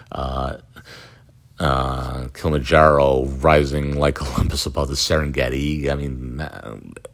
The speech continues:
putting that in a song is pretty, uh, cool, but weird, so to speak. Um, th-, that's just another example of a song that's just, it just had uniqueness to it that people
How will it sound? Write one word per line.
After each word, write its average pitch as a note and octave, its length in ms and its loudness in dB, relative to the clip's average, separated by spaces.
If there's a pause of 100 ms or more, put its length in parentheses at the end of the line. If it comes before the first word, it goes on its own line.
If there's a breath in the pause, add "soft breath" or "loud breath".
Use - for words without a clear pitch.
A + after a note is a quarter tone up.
(420)
putting E2+ 200 2
that E2 200 2
in D#2+ 80 0
a D#2 40 0
song D#2+ 300 2
is C#2+ 140 -4
pretty, D2 520 0
uh, A#1+ 360 2 (720 soft breath)
cool, F#2+ 340 6
but C2+ 480 0 (560)
weird, D2+ 680 0 (680 loud breath)
so - 240 2
to F2+ 60 4
speak. G2+ 500 2 (180)
Um, G#2 400 4 (1300 loud breath)
th-, A2+ 300 -2
that's - 260 4
just B2 160 0
another A2+ 380 8
example F#2+ 560 2
of D#2 80 0
a D#2 60 -2
song F#2 380 0
that's D#2+ 160 0
just, - 240 -4
it F#2+ 140 -2
just F2 320 -4
had A2+ 180 6
uniqueness E2+ 640 0
to D#2 220 0
it E2 140 0
that E2 180 -2
people F#2 600 0